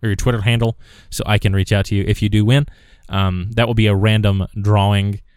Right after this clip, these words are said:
and the winner will win a diecast. It will be very cool. Congratulations to whoever does that. But yeah, once again, comment on Twitter or in the Q and A here on this thing. You can enter both and double your chances. Da, da, da, da, da, da. Incredible.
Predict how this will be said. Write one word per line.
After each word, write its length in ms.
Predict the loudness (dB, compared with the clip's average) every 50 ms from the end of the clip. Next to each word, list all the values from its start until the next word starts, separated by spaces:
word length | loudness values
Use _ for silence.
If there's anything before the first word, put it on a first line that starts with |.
| _ -20 -20 -14
and 300 | -8 -6 -4 -4 -2 -2
the 60 | 0 0
winner 280 | 0 0 0 -2 0
will 180 | 0 0 2 2
win 140 | 2 2 2
a 140 | 2 2
diecast. 580 | 4 4 4 4 2 0 -2 -4 -4 -10 -14 -18 -20 -14 -10
It 140 | -10 -8 -6
will 100 | -6 -2
be 300 | 0 0 0 0 0 -2
very 340 | -4 -2 0 0 0 0 0
cool. 320 | 0 0 0 0 -2 -4 -10 -16 _ _ _ _ _ _ _ _ _ -14 -8
Congratulations 720 | -4 -2 0 2 0 0 0 0 -2 0 -2 -4 -6 -6
to 140 | -4 -4 -2
whoever 240 | -2 -2 -2 -4 -4
does 180 | -6 -6 -6 -4
that. 220 | -6 -6 -4 -2
But 180 | -2 -2 -2 -4 -10 -18 -6 2
yeah, 180 | 2 4 4 4
once 240 | 4 2 2 4
again, 240 | 4 4 4 4 2 -2 -10 -20 _ _ _ _ -12 0
comment 240 | 4 4 6 6 6
on 80 | 4 4
Twitter 340 | 6 6 6 6 4 2 0 -8 -18 -20 -20 -20 -20 -8 0 4
or 260 | 6 6 6 6 2 0 -2
in 120 | 0 0
the 60 | 0
Q 160 | 2 4 4
and 100 | 6 6 6
A 100 | 4 4
here 240 | 4 2 2 2 0
on 140 | 0 0 0
this 160 | 0 -2 -2
thing. 160 | -2 -2 2
You 80 | 2 2
can 140 | 4 4 4
enter 160 | 4 2 4
both 360 | 4 4 4 4 2 0 -4 -10 -14 -16 -18 -10 -8
and 200 | -6 -6 -2 -2
double 200 | 0 0 0 0
your 100 | -2 0
chances. 460 | 2 2 2 2 2 0 -2 -4 -8 -14 _ _ _ _ _ _ _ -12 -2
Da, 100 | 0 2
da, 120 | 2 2 2
da, 140 | 2 2
da, 100 | 2 2
da, 120 | 0 0 0
da. 240 | 0 0 0 -2 -6 -10 _
Incredible. 500 | -10 -6 -2 2 2 2 2 2 0 -2